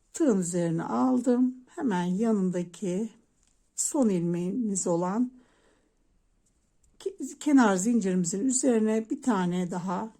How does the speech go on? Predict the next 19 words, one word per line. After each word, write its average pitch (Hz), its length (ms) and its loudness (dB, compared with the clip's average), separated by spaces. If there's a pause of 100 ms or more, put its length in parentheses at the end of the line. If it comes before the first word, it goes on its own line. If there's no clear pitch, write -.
kenar 196 440 -4
trabzanı 175 840 -4
yapmış 185 460 -6
oldum. 185 340 -12 (600)
Bu 339 80 2
şekilde 196 640 -2
bakın 196 420 -6
örneğimiz 214 840 0 (880)
kaymış 233 520 2
oldu. 160 420 -4 (1800)
Bir, 269 260 4
iki, 285 300 -4
üç, - 420 -6
dört, 190 380 -2
beş 320 260 -6
tane. 269 480 2
Bir, 226 180 0
iki, - 360 -8
üç, - 380 -8